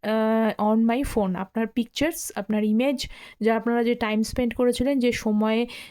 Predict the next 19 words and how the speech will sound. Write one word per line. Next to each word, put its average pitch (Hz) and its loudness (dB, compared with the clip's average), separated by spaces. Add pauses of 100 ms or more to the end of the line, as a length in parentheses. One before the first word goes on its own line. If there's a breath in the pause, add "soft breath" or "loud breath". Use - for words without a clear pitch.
যে 240 0
ছবিগুলো 240 2
তুলেছিলেন, 240 -2
সেইগুলো 220 0
কিন্তু 208 0
এখনও 233 0
তার, 208 0
আহ, - -6
ফোনে 233 2
আছে 226 -2
এবং 330 -2
সেগুলো 220 0
তিনি 220 0
মাঝে 202 0
মাঝে 202 -2
কিন্তু 202 -2 (200)
চেক - -4
আউট 190 -2
করেন। 175 -4